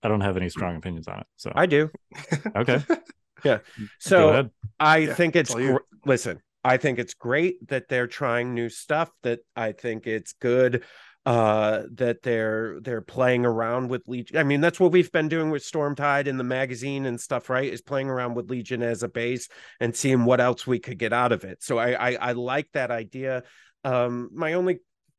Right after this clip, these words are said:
Speaker 2: thing is it's, it's, they changed some stuff that's weird, and I'm sure they'll, you know, with feedback, they'll change it back or whatever. But, like, you know, measuring is with, like, a, a ruler or, uh, I don't know.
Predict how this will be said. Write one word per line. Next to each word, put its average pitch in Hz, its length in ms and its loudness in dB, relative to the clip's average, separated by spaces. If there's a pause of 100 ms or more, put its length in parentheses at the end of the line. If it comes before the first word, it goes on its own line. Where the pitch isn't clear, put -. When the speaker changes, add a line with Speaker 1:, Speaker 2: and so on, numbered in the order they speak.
Speaker 2:
thing 160 260 -4
is 147 220 -6
it's, - 280 -12 (140)
it's, 151 200 -2 (760)
they 139 120 2
changed 175 400 0
some 160 200 2
stuff - 320 -2
that's 127 220 -6
weird, 151 380 0
and 139 120 4
I'm 127 100 4
sure 143 320 2
they'll, 131 440 2
you 139 160 -4
know, 117 120 0
with 113 220 -2
feedback, 127 600 0
they'll 110 160 -6
change 123 340 -10
it 120 80 -4
back 127 240 0
or 123 60 2
whatever. 123 280 4
But, 120 160 -2
like, 117 220 2 (500)
you 139 160 2
know, 127 120 6
measuring 131 540 2
is 127 180 -4
with, 123 180 -4
like, 113 240 -2
a, 101 140 -6 (180)
a 107 140 -8
ruler 135 580 2 (140)
or, - 100 -12
uh, 101 300 -4
I 131 120 -2
don't 110 160 0
know. 90 120 -12